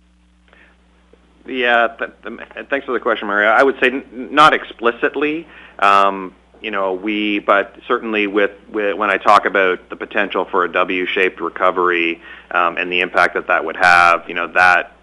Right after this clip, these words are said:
the, you could see that the cause of that might be a reduction in government relief payments, but we certainly haven't contemplated that specifically as we think about the numbers,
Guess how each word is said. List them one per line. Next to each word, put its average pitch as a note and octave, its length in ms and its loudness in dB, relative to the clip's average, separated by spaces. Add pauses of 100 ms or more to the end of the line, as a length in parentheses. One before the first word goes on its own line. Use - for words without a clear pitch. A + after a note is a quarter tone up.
(140)
the, F#2+ 100 -10
you F#2 160 -10
could F#2 240 -10
see G2+ 120 -2
that F2 220 -2
the F2+ 80 -12
cause G2 360 4
of F2 100 -4
that F2 300 2
might F2+ 360 -2
be F2+ 140 -4
a E2+ 60 -2
reduction E2+ 580 -4
in E2+ 140 -10
government E2+ 400 -6
relief E2 260 -8
payments, G#2+ 500 -6
but E2 240 0 (260)
we F#2+ 100 -6
certainly G2 360 2
haven't F2+ 300 4
contemplated F2 800 -2
that E2 280 2 (100)
specifically F2 840 -4
as E2 200 0
we E2+ 120 -6
think E2+ 260 -8
about D#2 340 -6
the D#2 80 -10
numbers, D2+ 360 -10